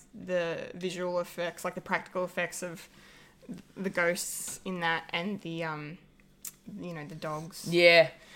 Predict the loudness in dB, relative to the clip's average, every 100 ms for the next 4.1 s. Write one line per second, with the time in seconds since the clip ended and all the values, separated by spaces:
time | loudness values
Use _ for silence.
0 | -20 -10 -4 -2 -2 -2 -4 -4 -6 -8
1 | -8 -10 -14 -20 -2 6 8 8 4 -2
2 | -12 -20 -20 -10 -4 2 4 6 4 4
3 | 4 2 2 0 0 -2 -2 -2 -2 -2
4 | -4